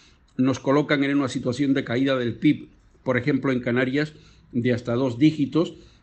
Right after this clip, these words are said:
con la consiguiente destrucción de actividad económica, de empleo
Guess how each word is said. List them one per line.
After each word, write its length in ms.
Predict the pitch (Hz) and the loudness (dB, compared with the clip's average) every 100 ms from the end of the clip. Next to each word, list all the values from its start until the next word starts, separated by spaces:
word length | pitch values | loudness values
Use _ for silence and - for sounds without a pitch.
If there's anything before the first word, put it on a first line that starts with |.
| _ | _
con 220 | - 120 | 0 0
la 220 | 117 110 | 0 -2
consiguiente 640 | 127 110 120 120 139 139 139 | -2 -4 -2 0 0 0 0
destrucción 840 | 120 - 120 - 127 127 135 139 | -2 -2 -4 -2 -2 0 0 0
de 120 | 117 | -2
actividad 440 | 107 - 110 117 127 | -6 -6 -4 0 -2
económica, 760 | - 113 135 135 120 131 135 | -2 -2 0 0 -2 -4 -4
de 100 | 117 | -4
empleo 580 | 110 104 135 131 135 139 | -6 -4 -2 -2 -2 -6